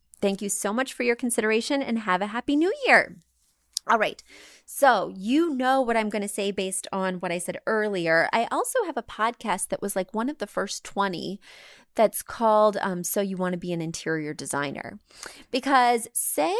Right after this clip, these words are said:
you wanna be an interior designer who does do high end.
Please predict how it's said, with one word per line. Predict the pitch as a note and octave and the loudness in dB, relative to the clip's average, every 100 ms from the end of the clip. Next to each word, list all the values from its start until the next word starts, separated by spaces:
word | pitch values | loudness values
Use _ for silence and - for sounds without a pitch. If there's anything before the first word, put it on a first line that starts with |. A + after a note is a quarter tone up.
| A#4 | 0
you | D4 A#3 | -2 -2
wanna | A3 B3 | -2 -2
be | A3+ | -4
an | G#3+ | -2
interior | F#3+ F#3 G3 F#3 | -4 -4 -6 -6
designer | F3 F3+ F3 F3+ | -4 -4 -4 -6
who | A#3 | -8
does | G#3+ G#3+ B3 G4 - | -2 -2 -2 -4 -6
do | - D#3+ D3 | -2 -2 -2
high | E3 E3 D3+ - - | -2 -2 0 -4 -10
end. | - - | -12 -14